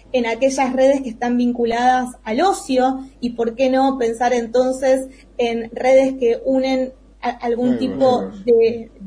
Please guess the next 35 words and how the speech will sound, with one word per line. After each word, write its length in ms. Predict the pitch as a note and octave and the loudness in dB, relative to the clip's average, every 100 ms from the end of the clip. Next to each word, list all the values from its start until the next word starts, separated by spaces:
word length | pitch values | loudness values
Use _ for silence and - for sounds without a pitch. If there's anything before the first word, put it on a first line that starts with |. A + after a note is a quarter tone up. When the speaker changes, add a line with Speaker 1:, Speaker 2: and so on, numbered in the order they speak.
| - | -6
Speaker 1:
de 40 | A3+ | -6
aficiones, 880 | A3 G#3+ - D4 D#4 C4+ A#3 A3 G#3+ | -6 -14 -6 -2 2 2 0 -2 -4
de 120 | G#3 | -2
gustos, 520 | D4+ E4 - - G3+ | 0 0 -2 -8 -6
¿no? 140 | A3+ | -2
De 80 | D#4 | 0
actividades 680 | C4+ C4 A3+ A3 A#3+ B3+ C4 | -2 -4 -6 0 2 4 2
de 120 | A3+ | 0
ocio 320 | A#3+ F4 - D#4+ | 0 -2 -4 -2
y 240 | C4 - | -2 -2
de 140 | A3 | -4
tiempo 340 | G#3+ A#3 A3 A3 | -4 -4 -4 -6
libre. 460 | G#3 G3+ G3+ A3 - | -6 -8 -8 -8 -6
Podemos 260 | A#3+ C4 C4 | -4 -2 -4
encontrar 560 | A#3+ A3+ A3+ C#4 C4+ | -6 -6 -2 -2 0
redes 360 | C4 C4+ C#4 C#4+ - - - | 2 2 2 -2 -10 -20 -8
para 400 | B3+ A#3+ G#3 G3 - - A#3+ | -4 -2 -4 -8 -14 -12 -8
los 180 | A#3+ | -4
amantes 440 | A#3+ A#3+ C#4+ C#4 C4 | -2 0 0 0 0
de 60 | |
los 140 | A3+ A3 | 0 -2
perros, 540 | - D#4+ F4 F4 F4+ - - - | 0 0 2 0 -2 -6 -20 -12
a 140 | A#3 A3 | -8 -2
aquellos 400 | A3 C4 C4 C4 - | 2 2 2 -2 2
que 360 | A3+ A#3 A3+ | 2 2 -2
siguen 420 | A3+ C4+ C4 C4+ | -4 -4 0 0
y 80 | B3 | 0
les 180 | A3+ A3 | -4 -4
interesan 680 | A3+ A3+ B3 B3+ C4 B3 A3+ | -6 2 2 2 0 -2 -2
los 280 | A3 - D4+ | -6 -6 -6
autos, 580 | E4+ F#4+ F#4+ E4+ F4 - - - | -4 -4 -4 -4 -4 -8 -20 -18
hasta 280 | A3 A#3 A3+ | -8 -4 -2
también 400 | A#3+ A#3+ C#4+ C#4 | 0 2 0 2
para 220 | A#3+ A3 | 0 2
redes 480 | A#3+ C4 C4+ C#4 | 4 6 6 4